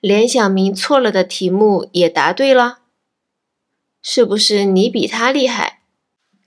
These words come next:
对吧？其实我是个天才。我看看，你除了第三题，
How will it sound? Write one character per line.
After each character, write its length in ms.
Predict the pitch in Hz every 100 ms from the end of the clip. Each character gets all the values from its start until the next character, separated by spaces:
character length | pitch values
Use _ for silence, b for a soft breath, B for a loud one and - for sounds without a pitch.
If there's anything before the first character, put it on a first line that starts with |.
| b b b _ _
对 160 | - 202
吧？ 440 | 185 175 170 208 _ _ _ -
其 260 | - 208
实 300 | 208 202 214
我 180 | 233 190
是 160 | 190 214
个 100 | 202
天 300 | - 277 320
才。 300 | 254 - _ _ _ _ _ _ _ _ _ _ _ _
我 200 | 208 -
看 240 | - 208 202
看， 320 | 202 190 - _ _ _ _ _ _ _ _ _ _ _
你 220 | 202 196
除 200 | 190 208
了 140 | 240 247
第 160 | 254
三 240 | 240 269 269
题， 340 | - 220